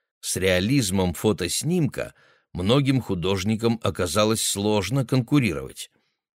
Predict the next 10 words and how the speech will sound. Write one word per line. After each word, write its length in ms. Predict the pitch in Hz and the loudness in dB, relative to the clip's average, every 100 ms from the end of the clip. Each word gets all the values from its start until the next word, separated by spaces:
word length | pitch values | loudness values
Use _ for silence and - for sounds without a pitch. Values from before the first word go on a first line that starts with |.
| _ | _
Именно 540 | 113 135 135 123 123 113 | 2 4 4 2 0 0
картины 680 | 107 101 - 123 123 113 - | 2 0 -2 -2 2 0 2
импрессионистов 1300 | 117 107 104 101 - 107 101 98 127 120 - - - - _ - | 2 2 0 -2 -2 -2 -2 0 -2 -2 -4 -4 -8 -20 _ 0
и 100 | 110 | 0
постимпрессионистов 1600 | - 156 139 - 113 90 98 95 - 85 90 143 - - - - - _ - | 2 4 4 2 -2 -2 -4 -4 -4 -2 0 0 0 -4 -8 -18 -20 _ -6
наиболее 720 | 95 104 110 151 139 120 110 | 2 2 4 4 4 4 2
маниакально 920 | 101 104 107 101 87 - 113 120 113 107 | 0 2 2 0 -2 -2 0 2 2 2
раскупают 760 | 101 - 98 78 107 104 98 | 2 -2 -4 0 4 4 2
современные 760 | - 98 90 90 98 92 87 90 | -2 -2 -2 0 0 -2 -2 -4
коллекционеры. 920 | - 90 87 - 92 82 85 69 - | -4 -6 -4 -4 -2 -2 -2 -4 -6